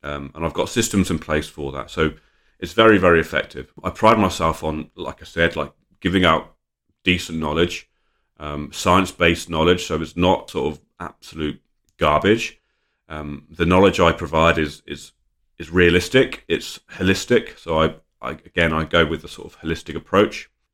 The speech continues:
to nutrition, to training, to strength training. Um, I don't make things overcomplicated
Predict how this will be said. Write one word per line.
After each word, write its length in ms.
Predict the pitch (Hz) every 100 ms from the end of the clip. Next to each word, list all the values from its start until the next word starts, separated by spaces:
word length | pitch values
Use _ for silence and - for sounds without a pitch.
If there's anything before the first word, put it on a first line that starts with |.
| -
to 100 | 82
nutrition, 600 | 76 - 104 - 98 92
to 120 | -
training, 500 | - 95 92 92 92
to 100 | -
strength 400 | - - 87 82
training. 440 | - 82 82 82 - _ _ _ _
Um, 220 | 76 73 71
I 40 |
don't 240 | 82 104 92
make 220 | 90 71
things 480 | - 85 82 - - _ _ _ 95
overcomplicated 960 | 87 - 95 82 92 95 92 120 -